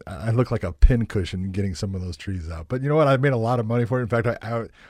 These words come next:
my dad made me a deal, and my, the deal was, "Hey, if you, whatever, uh,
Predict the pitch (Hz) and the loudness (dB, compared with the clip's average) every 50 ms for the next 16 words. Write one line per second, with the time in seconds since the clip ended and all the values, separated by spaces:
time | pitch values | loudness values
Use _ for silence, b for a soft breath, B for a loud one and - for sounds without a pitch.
0 | B B - 110 101 95 131 127 131 123 131 131 127 117 117 120 113 107 95 85 | B B -10 -8 -4 -2 0 0 0 0 0 -2 -2 -2 -2 -2 -2 -2 -4 -6
1 | - 101 101 92 82 78 87 90 - _ - 98 95 98 98 95 98 101 98 87 | -6 -6 -6 -6 -8 -10 -14 -18 -20 _ -12 -10 -10 -8 -8 -6 -6 -6 -8 -8
2 | 92 101 98 92 107 110 107 104 101 95 98 95 95 87 80 101 104 92 92 - | -8 -10 -8 -4 -2 0 0 0 0 -2 -4 -6 -6 -6 -6 -6 -6 -6 -8 -6
3 | - 113 113 113 120 113 110 b b b b b b b b b b 107 117 127 | -2 0 0 2 2 0 -4 b b b b b b b b b b 0 2 2
4 | 131 123 123 120 117 110 101 104 98 90 90 87 - - | 2 2 2 0 -2 -2 -4 -6 -8 -10 -10 -12 -14 -16